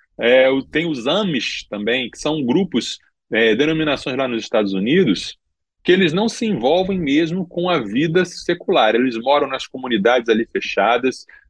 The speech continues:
não usam eletricidade, não usam, não tem televisão, não tem rádio.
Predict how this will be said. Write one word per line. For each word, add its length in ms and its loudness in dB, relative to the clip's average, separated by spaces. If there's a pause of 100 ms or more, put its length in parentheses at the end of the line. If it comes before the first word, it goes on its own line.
não 240 2
usam 260 2
eletricidade, 1080 0 (240)
não 280 0
usam, 380 2
não 200 -4
tem 160 0
televisão, 640 0
não 160 -6
tem 200 -2
rádio. 440 0